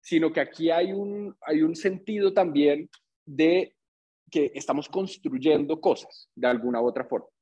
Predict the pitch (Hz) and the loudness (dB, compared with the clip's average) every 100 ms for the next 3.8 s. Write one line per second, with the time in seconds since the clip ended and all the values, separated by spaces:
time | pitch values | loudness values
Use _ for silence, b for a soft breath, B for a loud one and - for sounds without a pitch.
0 | _ _ 135 110 160 - b b b b | _ _ -2 -2 -6 -12 b b b b
1 | _ - 208 202 285 - _ - 170 180 | _ 4 6 6 4 0 _ -16 -4 -2
2 | 185 - 208 214 214 _ _ _ - 220 | -2 -2 -4 -4 -12 _ _ _ -4 -4
3 | 214 - 165 - 190 180 165 196 | -4 -12 -12 -8 -2 0 -2 -8